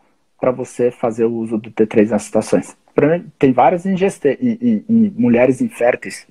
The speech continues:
né? Então, mulheres com hipotireoidismo inférteis, com T S H dentro do valor de referência, que quando você dá T três, essas mulheres engravidam. Claro, tendo relação sexual, não é que <laughs> o T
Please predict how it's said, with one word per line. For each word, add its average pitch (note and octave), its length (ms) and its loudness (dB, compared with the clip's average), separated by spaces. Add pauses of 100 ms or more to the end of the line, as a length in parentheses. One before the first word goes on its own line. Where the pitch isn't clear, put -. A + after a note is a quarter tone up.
(120)
né? C3 180 0
Então, B2+ 180 -2
mulheres A#2+ 420 2
com - 120 -6
hipotireoidismo A2+ 720 -2
inférteis, B2 640 -2 (320)
com B2+ 180 2
T C3+ 120 2
S B2+ 180 0
H A#2+ 180 -4
dentro C#3 440 2
do C#3+ 120 2
valor A#2+ 320 0
de A2+ 100 -4
referência, A2 800 -2 (320)
que - 120 -2
quando D#3+ 280 0
você F3 300 2
dá B2+ 140 2
T E3 160 0
três, D3 560 0
essas - 280 -4
mulheres G3 680 -2 (640)
engravidam. E3 580 0 (800)
Claro, D3 300 0
tendo B2 200 -6
relação A#2+ 320 -8
sexual, - 480 -4
não G#2 200 -2
é A2+ 80 0
que C3+ 220 0
<laughs> - 1600 -2
o F#3+ 80 0
T C3+ 180 0